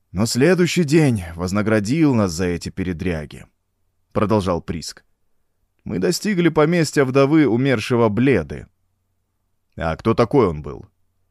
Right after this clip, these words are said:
"Брат Атиллы, разделявший с ним трон и скончавшийся в молодых летах. Но вдовы его мы не видали. Аттила запретил ей разговаривать с мужчинами.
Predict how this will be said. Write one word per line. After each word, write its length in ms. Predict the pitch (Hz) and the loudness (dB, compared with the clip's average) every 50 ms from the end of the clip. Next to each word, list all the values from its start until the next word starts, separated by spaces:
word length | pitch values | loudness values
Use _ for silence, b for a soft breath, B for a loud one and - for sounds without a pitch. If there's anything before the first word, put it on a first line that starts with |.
| _ _ _ _ _ _ _ _ - | _ _ _ _ _ _ _ _ -18
"Брат 440 | - 76 82 85 104 120 120 110 117 | -12 -6 -2 2 2 4 4 4 2
Атиллы, 640 | 110 101 - - 127 127 113 90 76 67 - - - _ _ - | 0 0 0 0 0 0 0 0 -4 -8 -12 -18 -20 _ _ -14
разделявший 680 | - - 78 78 78 87 92 98 104 98 - - 101 | -12 -10 -10 -8 -4 0 2 2 2 2 0 -2 -4
с 80 | 90 - | -4 -4
ним 200 | - 98 90 82 | -4 -6 -6 -4
трон 440 | - 101 110 117 120 113 98 82 80 _ _ _ | -2 0 2 2 2 2 0 -2 -6 _ _ _
и 120 | - - | -18 -18
скончавшийся 960 | 87 - - 104 95 87 - 127 123 110 92 - - 69 - - - - - - | -12 -8 -6 -6 -4 -4 0 0 2 2 0 -2 -6 -14 -14 -14 -14 -14 -16 -14
в 40 | - | -12
молодых 500 | 78 80 82 80 78 78 78 76 73 - | -10 -8 -8 -8 -8 -8 -10 -12 -12 -10
летах. 560 | 87 82 82 - - 78 67 - - - - _ _ _ _ _ _ _ _ _ _ | -10 -10 -10 -8 -8 -8 -8 -10 -14 -20 -20 _ _ _ _ _ _ _ _ _ _
Но 320 | - - - 101 123 139 | -12 -8 -6 -2 -2 -2
вдовы 360 | 135 135 139 143 143 147 160 156 | 0 0 2 2 4 4 6 6
его 220 | 147 139 135 135 | 6 6 4 4
мы 120 | 131 135 | 4 4
не 120 | 135 131 131 | 2 2 2
видали. 600 | 123 131 131 123 120 101 82 67 60 - - - _ _ _ _ _ _ _ _ - | 2 2 2 2 2 0 0 -2 -6 -12 -16 -20 _ _ _ _ _ _ _ _ -8
Аттила 480 | - 120 139 - - 185 165 151 147 | -6 -6 -6 -4 -2 0 2 4 4
запретил 560 | 135 139 139 - - 160 156 - - 151 110 | 4 2 2 2 2 0 0 0 0 0 0
ей 140 | 90 82 80 | 0 0 -2
разговаривать 640 | 80 87 90 90 98 104 98 92 82 80 78 80 - | -2 -2 -2 0 0 2 2 0 0 -2 -6 -8 -8
с 60 | - | -6
мужчинами. 640 | 101 101 95 - - - 78 69 67 65 - 69 - | -4 -4 -4 -4 -6 -8 -10 -10 -12 -16 -18 -20 -20